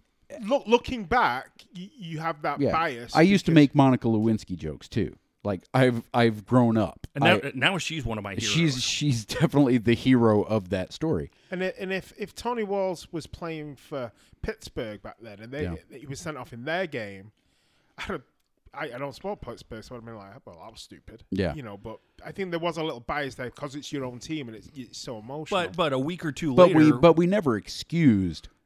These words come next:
Speaker 2: the use of that
Speaker 3: Well,
Speaker 2: word.
Speaker 3: and, and, and I look, I, I look back a little bit this afternoon, and, you know, I just did a search in our chats and stuff
Speaker 2: Yeah.
Speaker 3: like that for Tony Walls,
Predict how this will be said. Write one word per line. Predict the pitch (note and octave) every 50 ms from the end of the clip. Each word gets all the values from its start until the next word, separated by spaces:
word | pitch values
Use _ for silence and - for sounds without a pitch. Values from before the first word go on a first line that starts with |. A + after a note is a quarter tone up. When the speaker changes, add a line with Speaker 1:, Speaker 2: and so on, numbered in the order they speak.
| _ _ -
Speaker 2:
the | G2 G#2+ A2 A2
use | G2 G#2 G#2 F#2+ - -
of | F2+ D#2
that | F2 E2+
Speaker 3:
Well, | - -
Speaker 2:
word. | G#2 G#2+ F#2+ E2+
Speaker 3:
and, | - F3 E3+
and, | E3 E3+ D#3+
and | D3+ A2 D#3+ D3+ D3 C#3+ A2+
I | C3+ E3
look, | D#3 D3+ D3 C3 - - - -
I, | D3 C#3
I | - C3+ C3+ C3
look | C3 C3+ B2 -
back | - A#2+ A#2 A2 -
a | B2+
little | A#2 G#2+ A2+ A#2
bit | A2+ A#2 - -
this | B2 - -
afternoon, | B2 A#2 - - A#2+ A2+ C#3 F3+ F3 D3 C#3+ C#3 -
and, | - B2 A#2+ A#2 A#2 A2+ - _ _ _ _ _ _ _ _
you | E3 C3+
know, | B2+ A2+
I | G#2+ A2 A2+
just | A2+ B2 A#2 - -
did | - A2
a | G2+
search | - - B2 A2+ G#2+ -
in | A2+ G2+
our | G2+ F#2+
chats | - - A2+ G#2 G#2+ - -
and | A2+ G2+ -
stuff | - A#2+ -
Speaker 2:
Yeah. | -
Speaker 3:
like | A#2 A2
that | - A2 -
for | - A2+
Tony | - C3 A#2 A2+ A2
Walls, | G#2+ G#2+ A2+ A#2+ A#2+ C3 -